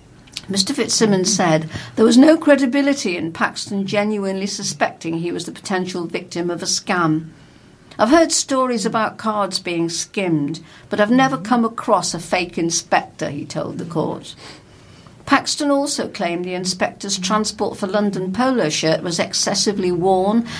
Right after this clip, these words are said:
and that he only saw a quick flash of his, Mister Fitzsimmons' I D card when the ticket demand was made.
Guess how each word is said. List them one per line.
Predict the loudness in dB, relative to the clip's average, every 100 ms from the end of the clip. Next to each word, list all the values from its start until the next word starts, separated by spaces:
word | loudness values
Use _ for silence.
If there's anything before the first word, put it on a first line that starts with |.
| 0
and | 2 4
that | 2
he | -2
only | -2 0 0 -2
saw | 0 0
a | 0
quick | -2 -4 -4
flash | -4 -4 -2 -6
of | -6
his, | -4 -4 -6 -12 -10
Mister | -6 -4 -4
Fitzsimmons' | -6 -4 -2 0 0 -2 -2
I | 0 0 0
D | -2 -4 -4
card | -4 -4 -4 -6 -10 -6
when | 2 4 4
the |
ticket | 2 0 0 -4
demand | 0 2 4 4 4 2
was | -4
made. | 0 0 0 -2 -6